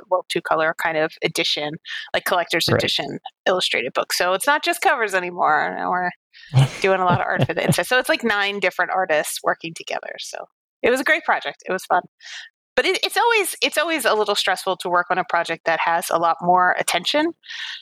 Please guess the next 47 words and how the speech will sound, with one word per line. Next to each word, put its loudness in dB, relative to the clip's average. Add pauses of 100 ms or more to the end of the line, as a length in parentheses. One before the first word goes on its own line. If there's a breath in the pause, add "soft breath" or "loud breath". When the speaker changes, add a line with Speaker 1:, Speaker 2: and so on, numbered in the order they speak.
(120)
Speaker 1:
You 2
know, 2
people 0
like 2
Speaker 2:
Mm-hmm. 0
Speaker 1:
to -4
ask -6
cover 2
designers, 0
"Oh, 6
do -6
you 2
love 4
working 0
on, 2
you 0
know, 4
best-selling 2
authors 2
and 4
all 4
of, 2 (300)
all 4
of 0
that?" 4
And -2
that -2
can 0
be 2
very 4
exciting, 0
but 0 (540 loud breath)
it's -6
often 2
the 0
books -4
that 2
are 0
debuts 2 (100)
or, 4
you -8
know, -4
new 6
authors 2
or 4
kind 0
of 0